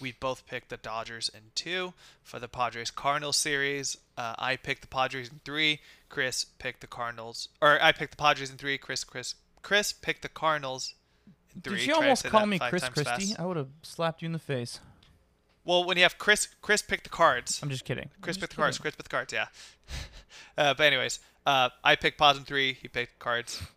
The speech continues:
Speaker 1: in three. Um, Braves, Reds.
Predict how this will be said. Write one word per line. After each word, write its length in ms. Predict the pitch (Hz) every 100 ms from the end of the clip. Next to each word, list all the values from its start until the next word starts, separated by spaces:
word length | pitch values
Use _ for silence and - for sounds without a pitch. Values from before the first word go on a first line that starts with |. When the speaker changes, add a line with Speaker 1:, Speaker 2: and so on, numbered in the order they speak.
| _ _
Speaker 1:
in 260 | 131 120 117 _ _ _ _ _ -
three. 180 | 104 - - - - _ _
Um, 400 | 123 55 50 50 - _ - -
Braves, 560 | 156 160 156 156 139 -
Reds. 460 | 147 175 170 170